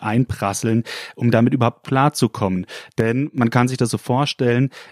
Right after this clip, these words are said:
ähm, wenn wir durch die Welt laufen, dann nehmen wir durch unsere Sinnesorgane, Augen, Ohren und durch die soziale Interaktion und durch das, was wir gerade erleben,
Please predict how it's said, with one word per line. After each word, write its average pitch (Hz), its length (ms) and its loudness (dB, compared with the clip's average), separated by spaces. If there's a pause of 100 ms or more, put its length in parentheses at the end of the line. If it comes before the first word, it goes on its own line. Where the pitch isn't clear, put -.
ähm, 120 400 2
wenn 131 320 2
wir 139 320 2
durch 123 240 -2
die 110 140 -2
Welt 117 260 0
laufen, 107 400 -2
dann 104 140 0
nehmen 123 180 2
wir 120 60 4
durch 113 180 0
unsere 120 260 0
Sinnesorgane, 104 1000 0
Augen, 123 340 2
Ohren 120 540 0
und 113 400 -2
durch 113 180 2
die 123 100 -6
soziale 120 540 -2
Interaktion 127 880 0
und 110 80 0
durch 113 100 0
das, 120 160 0
was 120 140 -2
wir 123 80 2
gerade 113 300 2
erleben, 117 380 2